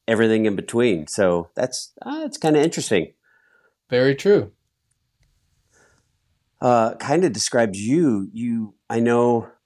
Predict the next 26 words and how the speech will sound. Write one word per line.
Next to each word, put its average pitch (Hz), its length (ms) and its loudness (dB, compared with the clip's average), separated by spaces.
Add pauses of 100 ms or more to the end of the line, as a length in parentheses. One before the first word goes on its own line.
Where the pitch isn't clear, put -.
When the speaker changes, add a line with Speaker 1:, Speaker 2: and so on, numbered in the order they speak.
(580)
Speaker 1:
well, 135 100 2
the 151 100 4
reason 196 300 2
you're 156 100 4
here 110 680 2
is 110 180 -18
because 107 320 -6
of 92 100 -10
Shelby 104 360 -2
Stanger. 92 720 -2 (580)
And, 95 500 2
Speaker 2:
Yeah. 87 400 2 (800)
Speaker 1:
uh, 107 100 0
Speaker 2:
Isn't 98 200 0
Speaker 1:
uh, - 20 -4
Speaker 2:
she 120 160 -2
great? 113 320 2 (180)
Speaker 1:
<laughs> - 160 -20
I 104 120 0
just 120 420 0
had 123 240 2
her 123 200 0
on. 113 540 0 (140)
She's - 560 -4 (140)
awesome. 90 480 -2 (760)
Um, 95 520 0